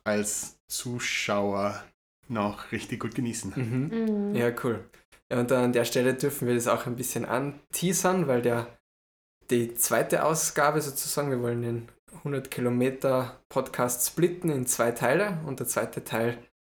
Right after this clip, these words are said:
Speaker 2: soll dann zum Thema Support, ähm, sein.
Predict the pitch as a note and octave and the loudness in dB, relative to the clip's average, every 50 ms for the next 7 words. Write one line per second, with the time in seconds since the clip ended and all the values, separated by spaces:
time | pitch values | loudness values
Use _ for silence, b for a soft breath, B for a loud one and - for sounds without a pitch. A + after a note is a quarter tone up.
0 | _ _ _ - - B2 A#2 A#2+ A2+ A2+ A2+ A#2 - - A#2+ A2+ A2+ - A#2+ A2 | _ _ _ -2 0 2 2 4 2 2 0 0 -2 -2 -2 -2 -2 0 0 0
1 | A2+ A2 G#2+ - - - - - - - F2+ - - - - - - _ _ _ | 2 2 0 0 -2 -4 -6 -6 -4 -4 -4 -4 -6 -8 -10 -12 -12 _ _ _
2 | _ _ _ _ _ _ _ _ _ _ _ _ _ _ - G#2 G2+ G2 G2+ G2 | _ _ _ _ _ _ _ _ _ _ _ _ _ _ -12 -10 -8 -8 -8 -8
3 | F#2 - - F#2+ G2 G#2 - | -8 -8 -6 -6 -6 -8 -10